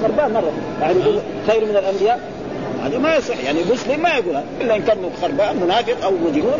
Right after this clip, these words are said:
هذا شيء ثاني. أما مسلم ما يقول هذا. يا، فضل النفس، لا يجوز يفضل النفس على أبي بكر وعمر، فضل على يونس بن متى. هو يونس بن متى يعني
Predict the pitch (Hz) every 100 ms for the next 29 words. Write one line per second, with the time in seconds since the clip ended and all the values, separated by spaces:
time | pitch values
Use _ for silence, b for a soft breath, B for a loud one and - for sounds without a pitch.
0 | - 254 233 226 180 139 - - - -
1 | - 170 175 165 233 - 254 285 311 277
2 | 180 165 - 151 151 139 170 - 156 151
3 | 202 196 214 202 175 196 285 294 262 269
4 | 277 277 247 254 262 262 262 277 160 160
5 | 139 127 - - 151 147 - - - -
6 | 180 214 226 208 190 170 190 196 202 156
7 | 160 160 139 - - - 175 196 226 196
8 | 170 220 - 247 247 - - - - 175
9 | 170 180